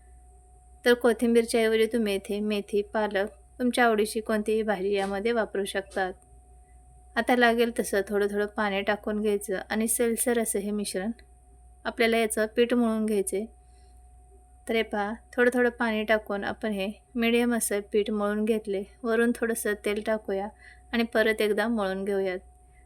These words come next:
तर आपल्या इथे थालीपीठसाठी झटपट पीठ तयार झालेलं आहे. लगेच थालीपीठ बनवायला घेऊया.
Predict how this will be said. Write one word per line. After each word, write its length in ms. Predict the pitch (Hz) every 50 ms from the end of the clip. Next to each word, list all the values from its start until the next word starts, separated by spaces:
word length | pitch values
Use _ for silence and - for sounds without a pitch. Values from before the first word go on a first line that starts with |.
| - - -
तर 80 | - 240
आपल्या 280 | 233 233 - 240 233 226
इथे 220 | 226 - 202 190 - -
थालीपीठसाठी 760 | - 240 220 220 214 240 233 220 - - 214 196 - 214 196 196 - - - - - -
झटपट 420 | 220 226 226 226 - - 220 208 214 - -
पीठ 160 | 208 214 - - -
तयार 200 | 214 190 196 202
झालेलं 400 | 208 226 214 214 214 202 202 208
आहे. 160 | 202 214 208 214 - -
लगेच 280 | 240 233 240 262 262 -
थालीपीठ 400 | - - 247 208 196 202 240 233
बनवायला 380 | 233 214 196 185 185 185 202 190
घेऊया. 400 | 202 214 208 196 196 190 196 208